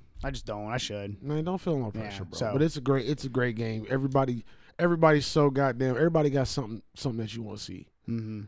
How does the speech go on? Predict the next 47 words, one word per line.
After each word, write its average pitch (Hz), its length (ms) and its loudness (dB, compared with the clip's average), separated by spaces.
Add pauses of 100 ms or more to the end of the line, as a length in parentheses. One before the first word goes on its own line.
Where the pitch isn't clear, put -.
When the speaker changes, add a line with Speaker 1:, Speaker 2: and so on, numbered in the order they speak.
(100)
Speaker 2:
Like, 127 200 -2
every 147 220 2
team 120 300 -4
got 110 160 -4
a 107 40 -6
player 104 180 -6
you 98 100 -10
wanna 90 120 -12
see. 95 160 -12 (200)
But 156 80 -8
fuck 240 240 0
that, 208 140 0
man! 208 160 0
Congratulations 202 480 2
to 202 80 0
the - 20 -2
Tampa 190 220 -4
Bay 190 100 0
Buccaneers. 185 540 0
You 170 40 2
Speaker 1:
But, 208 80 12
Speaker 2:
know 208 60 10
what 190 60 10
I'm 165 60 8
Speaker 1:
uh, 143 40 6
Speaker 2:
saying? 127 100 2 (260)
But 180 100 0
fuck 240 200 -4
y'all, 220 140 0
congratulations. 202 580 4
I 214 140 2
ain't 214 120 2
getting 196 200 2
nothing 196 180 0
for 208 300 0
it. - 60 -12 (340)
You 185 100 2
motherfuckers. 202 600 4
I - 40 0
Speaker 1:
Did 190 120 12
Speaker 2:
ain't 220 100 4
getting 202 140 2
no, 202 140 -6
you 240 120 -8
know 359 120 -4
what, 302 200 6
man? 294 260 0